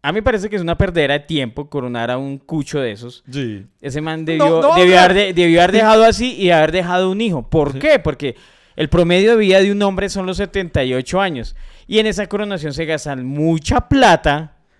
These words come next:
Speaker 1: ¿cierto? Innecesariamente, eh, eh, pues, para manejar, no sé, su, su, su grandeza de Inglaterra,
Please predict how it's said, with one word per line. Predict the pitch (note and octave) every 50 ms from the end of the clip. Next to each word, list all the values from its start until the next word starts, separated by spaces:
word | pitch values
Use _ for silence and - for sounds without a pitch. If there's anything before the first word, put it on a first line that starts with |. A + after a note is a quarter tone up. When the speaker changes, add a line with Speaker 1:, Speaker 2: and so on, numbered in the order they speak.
| _ _
Speaker 1:
¿cierto? | - - D3+ D3+ - - G3+
Innecesariamente, | G#3 G#3 G3 F#3 D#3+ C3+ D#3 C#3 - D#3+ C#3+ C#3+ D#3 E3 F3 F#3+ G3 F3+ D#3+ C#3+ - F3+
eh, | G3 G3 E3+ D3 C#3+ C#3+ C#3 C3+ C3 B2 F2+ A#2+ B2
eh, | B2 A2+ A#2+ _ _
pues, | _ C3 B2 A#2
para | - - C3+ B2+ C3
manejar, | B2+ B2+ B2+ B2 B2+ A#2+ A#2+ B2 B2+ B2 B2+ C3+
no | D3 D#3+ D#3+ D#3+ D#3+ D#3+
sé, | - F3+ E3+ D#3+ D3 C3+ A#2+ A2+ G#2+ G#2 _ _ _ _ _ _ _ _ _
su, | - - - C#3+ C#3+ C#3 C3 B2+ B2 A#2+ A2+ A2 G#2+ G#2+ - - -
su, | - C#3 C#3
su | B2+ - C#3 B2+
grandeza | A#2 - C3+ B2+ C3+ C3 C3 B2+ C#3 D3+ E3 D#3+ - G3 E3
de | D3+ D3
Inglaterra, | C#3 C3+ B2 C3 C3 C3+ - - D#3+ D3+ C#3+ C#3 D3+ E3+ F3+